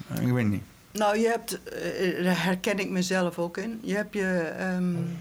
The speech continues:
Speaker 1: is het
Speaker 2: eh, je
Speaker 1: feit dat je misschien bezig moet zijn met problemen van anderen of zo.
Speaker 2: Ja, ja.
Speaker 1: Dus dat, eh,
Speaker 2: Als het niet via het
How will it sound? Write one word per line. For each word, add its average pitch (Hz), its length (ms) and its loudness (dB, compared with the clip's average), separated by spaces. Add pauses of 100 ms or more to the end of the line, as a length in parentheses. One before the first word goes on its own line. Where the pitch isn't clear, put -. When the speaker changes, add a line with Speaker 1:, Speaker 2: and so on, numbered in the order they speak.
(260)
Speaker 1:
is 180 80 0
het - 20 4
Speaker 2:
eh, 170 80 0
je 165 60 0
Speaker 1:
feit 175 180 2
dat 160 120 0
je 160 60 2
misschien 143 240 4
bezig 139 280 2
moet 131 160 2
zijn 123 200 2
met 117 140 2
problemen 113 420 2
van 107 140 2
anderen 101 380 0
of 90 100 -6
zo. - 300 -8
Speaker 2:
Ja, 180 120 -8
ja. 185 40 -2 (1040)
Speaker 1:
Dus - 200 -12 (120)
dat, - 160 -6
eh, 85 60 -2 (500)
Speaker 2:
Als 180 180 -2
het 190 140 0
niet 220 200 4
via 190 540 2
het 165 340 -4